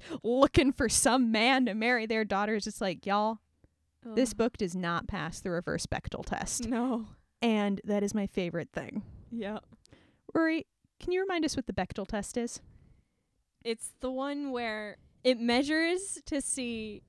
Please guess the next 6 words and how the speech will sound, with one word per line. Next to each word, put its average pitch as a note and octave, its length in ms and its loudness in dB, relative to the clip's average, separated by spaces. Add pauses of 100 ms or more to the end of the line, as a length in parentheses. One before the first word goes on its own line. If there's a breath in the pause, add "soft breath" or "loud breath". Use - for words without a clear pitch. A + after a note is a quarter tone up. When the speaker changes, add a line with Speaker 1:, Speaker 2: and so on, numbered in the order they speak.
Speaker 2:
if A3 240 -4
there's G#3+ 320 -2
ever G#3 260 -4
a A3 80 -2
scene G3 560 -8 (680)
with G#3+ 380 -2